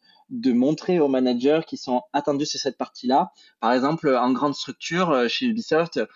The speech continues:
euh, c'était, euh, un travail de seconde ligne, puisque, euh, le rôle du manager, euh, n'était pas déterminé, et c'était très difficile, du coup, euh,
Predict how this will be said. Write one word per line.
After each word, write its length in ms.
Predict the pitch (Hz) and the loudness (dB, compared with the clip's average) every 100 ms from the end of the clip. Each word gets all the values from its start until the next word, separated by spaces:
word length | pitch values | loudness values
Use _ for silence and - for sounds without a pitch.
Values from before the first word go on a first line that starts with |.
| - - | -16 -2
euh, 520 | 120 120 120 120 117 - | 2 4 2 2 0 -2
c'était, 580 | _ - 117 - 139 135 | _ -6 -6 -4 0 2
euh, 320 | 123 113 110 | 4 4 2
un 140 | 110 123 | 0 -2
travail 340 | 143 135 143 | 0 2 2
de 160 | 117 117 | 0 -4
seconde 420 | - 131 127 127 | -2 0 0 2
ligne, 300 | 147 185 107 - | 2 2 -2 -8
puisque, 240 | 131 - | -18 -4
euh, 160 | 135 120 113 - 110 113 120 123 | 0 0 -4 -12 -12 -10 -8 -2
le 100 | 120 | 2
rôle 160 | 131 | 2
du 80 | 147 | 2
manager, 640 | 139 131 127 147 151 107 110 | 0 2 2 2 2 0 -2
euh, 360 | 113 107 110 110 | -2 0 0 0
n'était 200 | 110 107 | 0 0
pas 140 | 143 | 0
déterminé, 680 | 147 143 123 120 120 143 202 - - _ | 0 2 2 2 2 2 -2 -8 -20 _
et 80 | 131 | -4
c'était 220 | 135 123 | -2 -2
très 160 | - 175 | 0 -2
difficile, 580 | 165 147 - 180 170 | -2 -4 -4 0 0
du 140 | 120 127 | 0 -2
coup, 280 | - 175 165 | -4 0 2
euh, 140 | 113 | 2